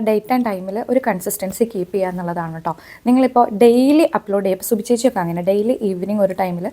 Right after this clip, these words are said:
അപ്ലോഡ് ചെയ്യും, കറക്റ്റ് ആ ഒരു ടൈമിൽ അപ്ലോഡ് ചെയ്യുന്ന കൂട്ടത്തിലാണ് വീഡിയോസ്.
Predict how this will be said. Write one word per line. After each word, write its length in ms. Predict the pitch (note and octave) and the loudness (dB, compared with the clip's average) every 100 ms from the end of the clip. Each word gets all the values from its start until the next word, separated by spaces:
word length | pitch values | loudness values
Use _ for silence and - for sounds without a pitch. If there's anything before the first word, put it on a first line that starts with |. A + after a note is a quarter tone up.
| - - - - | -12 -20 -2 -2
അപ്ലോഡ് 260 | - A3 | 2 2
ചെയ്യും, 140 | G3 F#3 | 2 0
കറക്റ്റ് 280 | G#3 - A3 | -2 0 2
ആ 20 | F#3+ | 2
ഒരു 80 | F#3+ | 2
ടൈമിൽ 240 | G3 F3+ G3+ A3+ | -2 -2 -4 -4
അപ്ലോഡ് 300 | G#3+ F#3+ F#3+ | -4 -2 0
ചെയ്യുന്ന 260 | G3 F3+ A#3 - | -2 -2 -4 -2
കൂട്ടത്തിലാണ് 500 | A3 F#3+ G3 F3+ E3+ G#3+ | -2 -2 0 -2 -2 0
വീഡിയോസ്. 360 | G3+ F3+ F3+ | 2 2 -2